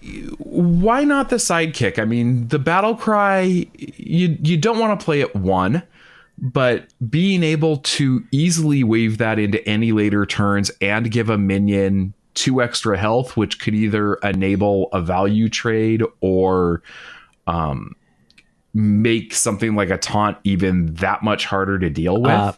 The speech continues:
Speaker 2: basically, I think we're a relatively light curved f-, deck as it is, and so I don't wanna be taking, uh, card. I want as much value for the card as we can get in this pick, basically.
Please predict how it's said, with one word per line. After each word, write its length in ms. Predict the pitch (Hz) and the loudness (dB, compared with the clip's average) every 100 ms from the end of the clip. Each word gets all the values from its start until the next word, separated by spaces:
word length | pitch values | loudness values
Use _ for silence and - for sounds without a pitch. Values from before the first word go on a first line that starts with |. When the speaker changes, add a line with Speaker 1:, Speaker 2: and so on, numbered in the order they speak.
| _ | _
Speaker 2:
basically, 460 | 147 156 - - 113 | -2 0 -2 -2 0
I 140 | 120 | 0
think 400 | 113 156 147 - | 0 0 -2 -2
we're 220 | 123 113 90 | 2 2 2
a 260 | 101 92 | 0 0
relatively 560 | 107 107 117 - 107 98 | 0 0 0 0 0 0
light 240 | 85 107 | 0 -2
curved 540 | - 107 95 87 - - | -2 -2 -2 -4 -12 -16
f-, 160 | 104 - - - | -14 -14 -16 -6
deck 260 | 113 110 87 | -2 0 -2
as 200 | 85 92 | -2 -4
it 100 | 78 | -2
is, 440 | 87 104 113 - - - - - | 0 0 0 -6 -12 -20 -20 -8
and 140 | 95 95 | -4 0
so 160 | 98 | 2
I 120 | 85 90 | 0 0
don't 200 | 98 117 | -2 -2
wanna 220 | 90 90 | -2 -2
be 120 | 87 | -2
taking, 560 | - 92 90 80 78 - | -2 -4 -2 -4 -6 -6
uh, 360 | 85 71 - - _ _ _ _ | -4 -4 -6 -12 _ _ _ _
card. 520 | - 107 101 - - - _ _ _ _ _ _ _ - | -2 0 0 -2 -8 -20 _ _ _ _ _ _ _ 0
I 80 | 131 | 4
want 220 | 139 135 | 4 4
as 120 | 110 | 2
much 160 | 117 87 | 0 0
value 380 | 90 101 92 | 0 2 0
for 140 | 82 85 | -2 -4
the 80 | 85 | -4
card 280 | - 78 | -4 -4
as 140 | 69 - | -4 -6
we 80 | - | -8
can 160 | 104 | -8
get 320 | - - - - _ - - | -10 -10 -14 -20 _ -20 -10
in 140 | - | -10
this 140 | - - | -8 -8
pick, 320 | - - - | -10 -12 -8
basically. 560 | 78 - 71 76 - | -6 -6 -8 -8 -10